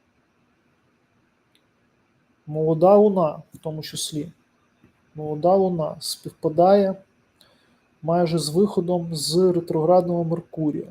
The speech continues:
Молода луна, молода луна. Так. Ну, так само, да, ми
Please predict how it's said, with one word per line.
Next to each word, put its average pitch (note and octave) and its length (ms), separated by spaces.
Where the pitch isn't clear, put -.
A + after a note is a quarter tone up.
Молода D#3+ 420
луна, D#3+ 400
молода D#3+ 420
луна. E2+ 380
Так. F3 360
Ну, F3 100
так G#3+ 180
само, D3+ 400
да, F#3 300
ми E3+ 320